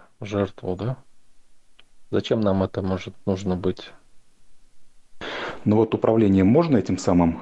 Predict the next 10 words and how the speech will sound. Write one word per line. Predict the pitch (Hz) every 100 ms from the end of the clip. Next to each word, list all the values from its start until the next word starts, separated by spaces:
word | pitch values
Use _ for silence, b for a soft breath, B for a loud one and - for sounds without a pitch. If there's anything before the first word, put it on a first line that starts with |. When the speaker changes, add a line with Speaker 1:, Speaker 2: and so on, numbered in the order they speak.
| B 90
Speaker 2:
э, | 87 87 87 87
каким-либо | 87 101 90 87 95
образом | 92 87 87 90
взять? | 85 92 - - - B B
Вот, | - -
допустим, | - - - 95
Константину | 101 - 101 - 113 92
половину | - 98 113 107
забора | 87 87 104 101
оплатили, | 95 98 92 98 90 87